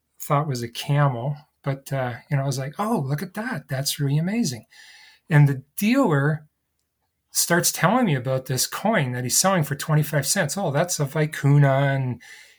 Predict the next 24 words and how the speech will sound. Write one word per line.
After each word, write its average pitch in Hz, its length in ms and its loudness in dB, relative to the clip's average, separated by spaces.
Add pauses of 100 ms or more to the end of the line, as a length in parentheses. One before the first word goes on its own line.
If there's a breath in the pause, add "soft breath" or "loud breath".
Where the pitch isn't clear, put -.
you 147 120 2
know, 139 260 6
it's, 143 320 -2
it 180 200 -6
made 147 280 4
the 135 80 -6
softest - 720 4
wool 147 560 6
known, 143 600 4 (800 loud breath)
and, 135 360 0
uh, 131 280 4
it 208 40 -6
was 135 200 2
reserved 143 640 6
for 139 260 0
the, 127 380 -2
uh, 120 320 -6 (640 loud breath)
I 135 40 -4
wanna 127 180 0
say 143 240 -2
emperor, 139 540 2
but 123 180 -8
whatever 131 380 -4
the, 123 240 -8